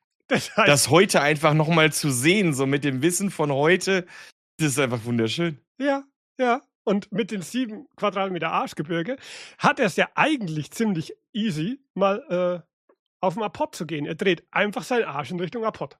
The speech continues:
Speaker 1: Fertig.
Speaker 2: Ja, wenn er's denn schafft. Also mit
Speaker 1: Ja.
Speaker 2: Wagenheber und mit Sinnhilfe.
Speaker 1: Ja. Ja. Also, wir müssen noch zum Apod laufen. Er dreht sich nur in die Richtung.
Speaker 2: So ein Ding ist es. Ich würd sagen, Matti, ich muss ja, äh, gleich ins Stream. Wollen wir los?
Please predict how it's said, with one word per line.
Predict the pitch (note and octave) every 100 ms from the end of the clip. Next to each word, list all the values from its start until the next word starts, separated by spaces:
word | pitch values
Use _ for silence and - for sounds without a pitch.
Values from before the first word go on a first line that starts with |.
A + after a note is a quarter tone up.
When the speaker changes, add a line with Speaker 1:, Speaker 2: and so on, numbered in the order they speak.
| _
Speaker 1:
Fertig. | D#3+ - - _ _ _ _ _ -
Speaker 2:
Ja, | F#3 F#2 F2+
wenn | G#2 A#2
er's | A#2+ A#2+
denn | C#3
schafft. | D3 A#2 -
Also | A2 A#2
mit | A#2+ G#2+
Speaker 1:
Ja. |
Speaker 2:
Wagenheber | A#2+ C3 C3 C3+ C3+
und | A#2+ A#2
mit | B2+ B2+
Sinnhilfe. | C#3+ C#3+ G#2+ - _ -
Speaker 1:
Ja. | B3 C#4 - - _ _ _ _ _ -
Ja. | C#4 - _ _ _ _
Also, | F#3+ G3 C4 C4 D#3+ -
wir | F#3 A#3+
müssen | A3 B3 - B3+
noch | C4+
zum | - C4+
Apod | C#4+ C#4 C4
laufen. | D4+ C#4 D#3 D#3
Er | G#3 G#3 G#3+
dreht | A3 A3 G#3+
sich | G#3+
nur | G#3+
in | G3+
die | G3+
Richtung. | F3+ - _ _ _ - - _ - _ -
Speaker 2:
So | B2+ B2+
ein | B2+
Ding | D3+ D#3
ist | G#2+ G2+
es. | F#2+ - _ _ _ _ _ _ _ _ _ _ _ _
Ich | C#3 C3+
würd | D3
sagen, | D#3 F3 B2
Matti, | D#3 C3+ G#2
ich | F#2+
muss | C3 A#2+
ja, | A#2+ A2+
äh, | B2 A#2
gleich | B2 A#2+
ins | G#2+
Stream. | - F#3 F2+
Wollen | A#2
wir | B2
los? | G3+ A3+ -